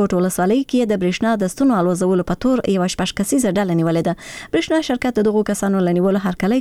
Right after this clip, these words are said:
کوي او وایي چې د دغه کسان ته د سزا ورکولو ترڅنګ دي د الوزول سویو ستنو د لګښت په ورکولو هم دا ډله مکلف وګڼل سي. د افغانستان د ولسي جرګې د شکایتونو د اوریدو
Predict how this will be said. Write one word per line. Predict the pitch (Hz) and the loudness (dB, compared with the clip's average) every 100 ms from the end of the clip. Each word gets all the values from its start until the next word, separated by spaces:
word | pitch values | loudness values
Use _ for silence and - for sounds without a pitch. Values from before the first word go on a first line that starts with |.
| 240 | 0
کوي | 226 208 | 0 2
او | 202 | 2
وایي | 220 214 | 0 0
چې | - 202 | -2 0
د | 185 175 196 | 0 0 -2
دغه | 196 202 | -2 -4
کسان | 214 240 233 226 | 0 0 0 -2
ته | 226 - - - 214 190 208 | -4 -12 -20 -6 -2 0 0
د | 180 233 | 0 -2
سزا | 214 262 240 | 0 0 0
ورکولو | 240 240 226 208 | 0 0 0 -2
ترڅنګ | - 311 226 180 | -2 0 2 2
دي | 185 | 2
د | 180 | 0
الوزول | 185 185 214 233 226 220 | 0 0 2 2 0 0
سویو | 285 285 269 254 | 0 2 4 2
ستنو | - - 294 269 | -2 -4 0 2
د | 220 185 | 2 0
لګښت | 185 339 - - | 0 -2 -2 -2
په | 180 | 0
ورکولو | 175 180 175 190 | 0 0 0 2
هم | 240 - - - | 0 -2 -10 -4
دا | 175 | -2
ډله | 180 175 170 | 0 0 0
مکلف | 180 180 180 190 | 0 -2 -2 -2
وګڼل | 180 175 175 - | -2 0 0 -2
سي. | 180 - - - | -4 -6 -16 -6
د | 220 | -4
افغانستان | - 226 233 220 | -2 0 0 2
د | 208 | 2
ولسي | 208 226 214 | 0 0 0
جرګې | 196 220 208 | 0 0 0
د | - | -2
شکایتونو | 190 196 220 202 | -4 0 0 2
د | 185 | 2
اوریدو | 190 196 | 2 0